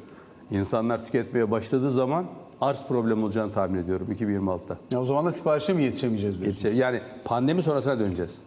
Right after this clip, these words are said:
Speaker 2: Bunu yönetmek için bugünden yapılabilecek bir şey var mı sizce?
Speaker 1: E, i-, i-, insanlar kapasite artışı yapmazsa yani n-, nasıl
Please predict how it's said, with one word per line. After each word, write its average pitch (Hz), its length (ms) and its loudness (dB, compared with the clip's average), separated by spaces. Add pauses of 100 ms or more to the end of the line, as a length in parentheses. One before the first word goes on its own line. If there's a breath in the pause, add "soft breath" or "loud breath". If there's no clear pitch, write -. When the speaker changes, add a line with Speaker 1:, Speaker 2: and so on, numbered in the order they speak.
(1160)
Speaker 2:
Bunu 135 140 2
yönetmek 165 420 0
için 165 200 -2
bugünden 160 340 0
yapılabilecek 151 520 -2
bir - 60 -14
şey 175 140 -2
var 190 120 -2
mı 202 80 -4
sizce? 117 260 -12 (520 loud breath)
Speaker 1:
E, 107 140 2
i-, 113 60 -2 (140)
i-, 123 800 -2
insanlar 107 400 0
kapasite 107 360 -2
artışı 104 280 -2
yapmazsa 110 720 -2 (880)
yani 95 360 0
n-, 117 600 -4
nasıl 104 280 0